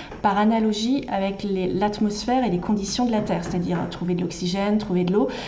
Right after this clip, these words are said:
parce que, en fait, le cerveau humain n'arrive pas à imaginer autre chose. Il est possible qu'avec des atmosphères très différentes de celles de la Terre, il y ait,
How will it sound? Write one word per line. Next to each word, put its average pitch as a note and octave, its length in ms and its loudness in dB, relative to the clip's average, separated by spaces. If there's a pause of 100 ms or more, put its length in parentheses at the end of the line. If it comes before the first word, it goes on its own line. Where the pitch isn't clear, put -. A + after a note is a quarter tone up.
(180)
parce G3+ 180 0
que, A3 120 0
en G3 120 2
fait, B3 260 0 (340)
le G3+ 180 -2
cerveau G#3 500 2
humain G#3 300 4
n'arrive G3+ 380 2
pas C4 220 2
à - 20 4
imaginer G3 480 2
autre A3 320 0
chose. G#3 340 -2 (680)
Il A3 120 4
est A3+ 80 4
possible B3+ 560 2 (160)
qu'avec G#3+ 360 2
des F#3+ 560 2
atmosphères G#3+ 440 2
très - 160 0
différentes A3+ 680 2
de G3 80 0
celles G3 220 0
de F#3+ 80 0
la G3 120 2
Terre, G#3+ 400 0 (220)
il F3 80 -4
y G#3 120 2
ait, A3+ 220 2